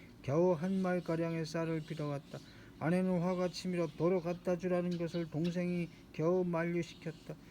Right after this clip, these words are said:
그로부터 이 개월이 지나자 이제는 먹을 것이 없어 어쩔 수 없-, 없이 되었다. 동생은 "이제는 아무리 해도 별 도리가 없다. 이럴 바에는 집을 형님에게 팔아버리는 것이 어떨까? 형님은 내가 먼 곳으로 떠나는 것을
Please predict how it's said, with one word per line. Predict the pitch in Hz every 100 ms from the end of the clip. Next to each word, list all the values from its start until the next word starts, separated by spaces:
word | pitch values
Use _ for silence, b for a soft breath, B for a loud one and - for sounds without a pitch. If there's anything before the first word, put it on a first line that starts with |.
| B B
그로부터 | 160 175 180 - 180
이 | 180
개월이 | 175 180 175
지나자 | 165 175 175 175
이제는 | 175 175 175 160
먹을 | 160 170
것이 | 180 170 170
없어 | 165 - 156
어쩔 | 151 175
수 | 170 - 165
없-, | 156 - - -
없이 | 147 - 175 156
되었다. | 151 143 - 135 - - -
동생은 | 160 160 180 175 135 - - - - - - - - - - B B B B
"이제는 | 139 139 117 151 139 147 156
아무리 | 156 160 165 160 156
해도 | 151 139 143
별 | 170 170
도리가 | 170 180 180 170 170
없다. | 165 - 156
이럴 | 156 170 175 170
바에는 | 165 165 165 165 175 - B B
집을 | - 180 175 175
형님에게 | 175 196 185 175 160 160 156
팔아버리는 | 190 190 175 175 170 165 165
것이 | 160 156 165
어떨까? | 160 - 165 160 - 156 - - - -
형님은 | 180 180 170 165 175
내가 | 165 160 170
먼 | 156 156 180
곳으로 | 170 170 165 165 160
떠나는 | 175 170 170
것을 | 160 147 165